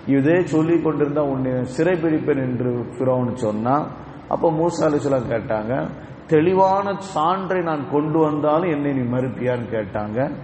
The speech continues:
"அப்படின்னா தெளிவான சான்றை காட்டு" என்று சொன்னான் ஃபிரௌன். உடனே மூசா அலைஹிஸ்ஸலாத்து வஸ்ஸலாம் அவர்கள், "ஃபஅல்கா அஸாஹு ஃபைதா ஹிய ஸுபான் முபீன்", தன்னுடைய கைத்தடியை கீழே போட்டாங்க. கைத்தடி தான்,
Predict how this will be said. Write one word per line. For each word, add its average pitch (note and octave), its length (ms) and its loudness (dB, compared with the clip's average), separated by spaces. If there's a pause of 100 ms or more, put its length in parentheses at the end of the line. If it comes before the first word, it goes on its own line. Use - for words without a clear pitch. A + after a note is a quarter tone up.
(360)
"அப்படின்னா D#3+ 460 2
தெளிவான F#3 460 4
சான்றை D#3+ 520 0
காட்டு" C#3 440 -2 (140)
என்று A#2 260 -2
சொன்னான் G2+ 460 -8 (500)
ஃபிரௌன். G#2 320 2 (480)
உடனே A#2 260 0
மூசா B2+ 400 2
அலைஹிஸ்ஸலாத்து A2 600 2
வஸ்ஸலாம் G#2 400 -2
அவர்கள், A2 440 0 (420)
"ஃபஅல்கா C3+ 580 4 (120)
அஸாஹு B2 540 -2
ஃபைதா A2 400 -6 (100)
ஹிய B2+ 160 -2 (120)
ஸுபான் G2+ 420 -2
முபீன்", F#2+ 400 -6 (360)
தன்னுடைய A#2 280 -2
கைத்தடியை D#3+ 560 2
கீழே C#3 200 0
போட்டாங்க. G#2 540 -4 (280)
கைத்தடி D3+ 480 2
தான், B2 180 -4